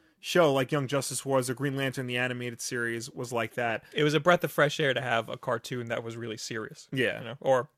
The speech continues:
Speaker 2: for the most part serious.
Speaker 1: I think, um, because they're coming out with now, I think it's this year, next year, Justice League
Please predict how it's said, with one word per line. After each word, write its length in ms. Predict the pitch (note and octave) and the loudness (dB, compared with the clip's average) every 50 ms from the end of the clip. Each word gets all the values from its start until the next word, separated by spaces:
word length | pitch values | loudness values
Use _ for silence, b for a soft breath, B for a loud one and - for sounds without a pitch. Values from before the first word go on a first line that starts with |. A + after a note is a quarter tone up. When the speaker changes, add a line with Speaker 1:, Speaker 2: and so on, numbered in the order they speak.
| _ _ - | _ _ -14
Speaker 2:
for 80 | - B2+ | -12 -10
the 60 | B2 | -8
most 240 | B2 A2+ B2 - - | -8 -10 -10 -10 -12
part 160 | - - - | -12 -12 -12
serious. 160 | - - - - | -12 0 4 6
Speaker 1:
I 120 | D#3 D#3 | 6 6
think, 420 | - - - G#3+ A#3 A#3+ - - - - | 6 2 0 0 0 0 -2 -6 -8 -6
um, 160 | F3 D#3 D#3 | -6 -4 -2
because 240 | D3 D#3+ - E3+ D3+ | -2 -2 0 0 2
they're 80 | E3+ D#3+ | 2 2
coming 220 | - G3+ G#3 G#3+ | 2 0 2 2
out 140 | G3+ G3 F3+ | 2 2 2
with 100 | F3 D#3 | -2 -2
now, 400 | E3 E3 D#3+ D#3 D#3 D#3 D3+ D3 | -2 0 2 4 4 4 2 0
I 80 | D#3+ C#3 | -2 -6
think 240 | - - E3+ E3+ E3+ | -8 -8 -8 -8 -8
it's 140 | D3 - | -6 -6
this 180 | D3+ D3 - - | -6 -6 -4 -4
year, 120 | D3 C#3 C3 | -2 -2 -2
next 200 | C3 B2+ - - | -4 -4 -4 -4
year, 120 | C#3 C3+ C3 | -4 -4 -2
Justice 520 | - D#3 D3+ - - D3 - - - - | 0 0 0 -2 -4 -8 -10 -10 -6 -4
League 240 | D#3 D3 C#3 C3 - | -2 -2 -2 -2 -4